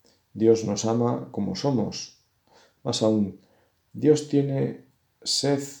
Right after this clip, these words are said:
de nuestro amor. Y cuando ese amor no es correspondido, su sed será mayor.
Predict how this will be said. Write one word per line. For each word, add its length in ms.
de 220
nuestro 420
amor. 440
Y 60
cuando 320
ese 200
amor 340
no 100
es 100
correspondido, 1000
su 180
sed 320
será 320
mayor. 360